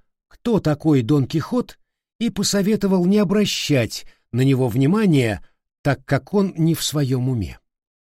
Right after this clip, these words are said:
Между тем уже совсем рассвело, и солнечные лучи, а также шум, поднятый Дон Кихотом, разбудили постояльцев. Двор гостиницы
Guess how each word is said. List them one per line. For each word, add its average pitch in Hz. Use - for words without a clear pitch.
Между 104
тем 202
уже 202
совсем 131
рассвело, 120
и 104
солнечные 123
лучи, 117
а 107
также 120
шум, 147
поднятый 117
Дон 117
Кихотом, 196
разбудили 131
постояльцев. -
Двор 139
гостиницы 117